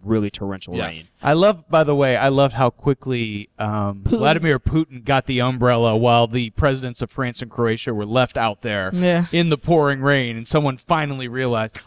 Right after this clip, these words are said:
Speaker 3: "Oh, wait, we should probably get umbrellas for them, too."
Speaker 1: Right.
Speaker 2: Yeah.
Speaker 4: I have two favorite moments.
Speaker 1: Mm.
Speaker 2: Same.
Speaker 4: Brazil, Mexico.
Speaker 1: Oh, yeah.
Speaker 4: Um, and at the end of the tournament, Croatia's president just being the absolute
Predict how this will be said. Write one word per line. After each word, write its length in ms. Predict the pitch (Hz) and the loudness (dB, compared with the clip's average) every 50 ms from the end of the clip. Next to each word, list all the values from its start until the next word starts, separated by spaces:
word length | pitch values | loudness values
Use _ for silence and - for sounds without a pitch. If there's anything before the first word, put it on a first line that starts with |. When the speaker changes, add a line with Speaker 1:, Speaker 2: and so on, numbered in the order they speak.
| _ - | _ -2
Speaker 3:
"Oh, 100 | 226 226 | 0 0
wait, 260 | 180 208 170 120 - | 2 2 0 0 -2
we 60 | 196 | -6
should 140 | - - - | -16 -14 -12
probably 260 | - - _ - 226 | -12 -10 _ -6 -4
get 160 | 180 214 208 180 | 0 0 0 0
umbrellas 440 | 156 151 139 151 139 123 123 - | 0 0 2 2 2 2 0 -2
for 140 | - - 127 110 | -2 -4 -4 -4
them, 240 | 104 95 92 82 - | -4 -4 -10 -10 -14
too." 180 | - - - - - | -18 -16 -14 -10 -4
Speaker 1:
Right. 320 | 127 131 110 92 76 - - | -2 0 0 0 -2 -6 -8
Speaker 2:
Yeah. 220 | 123 110 - - - - - _ _ _ _ | -6 -6 -6 -6 -10 -14 -20 _ _ _ _
Speaker 4:
I 80 | - - | -4 0
have 180 | 285 330 - - | 0 0 0 0
two 140 | - 226 233 | -2 -2 0
favorite 260 | - 185 156 156 147 | 2 0 0 0 -2
moments. 480 | 156 151 147 139 131 127 - - - - | -2 -4 -4 -4 -6 -8 -10 -12 -10 -4
Speaker 1:
Mm. 180 | 123 123 107 92 _ _ _ _ _ | -4 -4 -4 -6 _ _ _ _ _
Speaker 2:
Same. 320 | _ - 110 104 98 98 _ _ _ _ _ _ _ _ - _ _ _ _ _ | _ -10 -8 -8 -8 -10 _ _ _ _ _ _ _ _ -20 _ _ _ _ _
Speaker 4:
Brazil, 1000 | - 180 180 180 170 175 170 165 165 165 - - - - - - 254 220 190 226 | 0 2 4 4 4 2 0 -4 -6 -12 -16 -18 -18 -12 -6 0 2 2 2 2
Mexico. 560 | 254 226 - - - - - 151 147 151 185 - _ _ _ _ _ _ | 0 -2 -4 -4 -8 -8 -6 -4 -4 -4 -6 -10 _ _ _ _ _ _
Speaker 1:
Oh, 320 | 110 120 120 113 98 92 90 87 | -6 -4 -4 -4 -4 -8 -12 -18
yeah. 200 | 82 78 - - _ _ 95 _ _ _ _ _ _ _ _ _ _ _ _ _ _ _ _ _ _ _ _ _ _ _ _ _ _ _ - | -18 -18 -18 -18 _ _ _ _ _ _ _ _ _ _ _ _ _ _ _ _ _ _ _ _ _ _ _ _ _ _ _ _ _ _ -8
Speaker 4:
Um, 500 | - 165 170 165 160 160 160 160 160 156 _ _ - | -6 -4 -2 -2 -2 -2 -2 -4 -8 -10 _ _ -6
and 560 | - 185 185 180 175 170 170 170 170 165 165 - | -2 0 0 2 2 2 2 2 0 0 -2 -2
at 140 | - 175 - | -2 -2 -2
the 100 | 185 - | -2 0
end 180 | - 190 190 185 | 2 4 4 4
of 60 | 180 | 2
the 60 | 185 - - | -2 -4 -2
tournament, 560 | 180 175 170 175 170 165 165 160 156 - _ - | -2 -2 0 0 0 0 0 0 -2 -4 _ -8
Croatia's 520 | - 185 170 170 165 175 175 - 170 - | -4 0 0 2 2 0 0 -2 -4 -6
president 720 | - - - 165 160 - 165 160 160 156 156 151 147 - _ _ _ _ _ _ _ _ _ _ _ - - - - | -4 -2 -2 -2 -2 -2 -4 -6 -6 -8 -8 -10 -14 -18 _ _ _ _ _ _ _ _ _ _ _ -20 -20 -12 -6
just 320 | - 170 170 - - - | -6 -6 -6 -6 -6 -2
being 360 | - 175 165 165 165 170 165 | -2 -2 0 0 -2 -4 -4
the 160 | 160 165 156 - | -6 -6 -4 -4
absolute 640 | 165 156 - - - 170 160 160 160 160 160 - | -4 -4 -4 -6 -8 -6 -4 -4 -4 -6 -8 -10